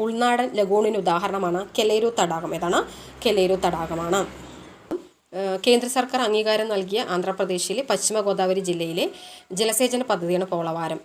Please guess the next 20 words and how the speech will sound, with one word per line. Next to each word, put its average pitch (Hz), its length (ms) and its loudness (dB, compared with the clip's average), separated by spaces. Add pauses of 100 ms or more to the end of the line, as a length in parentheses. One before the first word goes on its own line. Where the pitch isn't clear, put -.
ഇരുപത്തിനാല് 254 480 0
മണിക്കൂർ 214 340 -2
കൊണ്ട് 208 220 0
നിർമ്മാണ 190 300 0 (280)
പ്രവർത്തനത്തിനാവശ്യമായ 196 1120 -2 (220)
കോൺക്രീറ്റ് 240 500 2
ഏറ്റവും 220 240 0
കൂടുതൽ 202 220 0
ഉപയോഗിച്ച് 180 500 0
ഗിന്നസ് 202 320 2
റെക്കോർഡ് 190 240 0
നേടിയ 175 200 -2
പ്രൊജക്റ്റാണ് 175 440 -4 (380)
പോളവാരം 208 500 2
പ്രൊജക്റ്റ്. 165 340 -8
അതാണ് 226 180 -2 (100)
പോളവാരം 175 480 0
പ്രൊജക്റ്റ് 170 320 -6
എന്ന് 160 120 -6
കേട്ടോ. 185 160 0